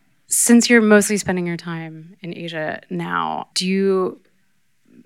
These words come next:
do you find that interest in underground music has grown? It seems from the outside like it's very saturated with expats and not so much with locals, but, um,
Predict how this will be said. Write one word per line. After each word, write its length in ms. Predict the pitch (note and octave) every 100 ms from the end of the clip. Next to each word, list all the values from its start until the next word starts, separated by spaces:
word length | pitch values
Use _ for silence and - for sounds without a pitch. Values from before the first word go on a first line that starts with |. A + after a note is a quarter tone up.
| _
do 120 | G3+
you 80 | G3+
find 500 | G3 G3+ F#3+ F#3+ F#3
that 280 | E3+ E3+ E3
interest 340 | F3+ F3 E3
in 60 | E3+
underground 400 | F3 F3 F3 F3+
music 340 | F3+ F3 E3+
has 460 | - F3 E3 E3+ - _ _ _ G3+
grown? 600 | - F3+ F3+ E3 E3 E3+ F3+ _ _ _
It 240 | G3 -
seems 840 | - - G#3+ G#3 G#3 G3+ - - - _ _
from 300 | - - G3
the 140 | F#3+ F3+
outside 540 | F3 F3+ - G#3+ C4
like 200 | B3 F#3+
it's 260 | F#3 E3+ - - _
very 220 | F3+ F3
saturated 560 | F3 D#3+ E3 F3 E3+ E3
with 160 | - -
expats 580 | E3+ - - A3+ B3+ B3
and 80 | F#3+
not 180 | -
so 120 | - F#3
much 340 | E3 E3 -
with 260 | F3+ E3+ -
locals, 440 | F#3+ F#3 F3+ F#3 F3+
but, 280 | E3+ D3+ - -
um, 440 | E3 D#3 D#3+ F3+